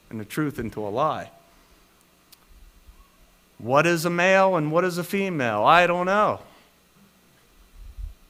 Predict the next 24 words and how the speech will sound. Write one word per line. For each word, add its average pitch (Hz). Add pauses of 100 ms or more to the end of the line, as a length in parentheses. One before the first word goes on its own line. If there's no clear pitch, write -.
(120)
Can 143
you 156
imagine 170
that? 120 (480)
Can 127
you 156
imagine 170 (120)
a -
dignified 156
politician, 147
someone 135
who's 127
going 135
to 131
be 113
sitting 156
on 117
the 107
Supreme 143
Court 139
to 120
say, 123
"I 104
can't 160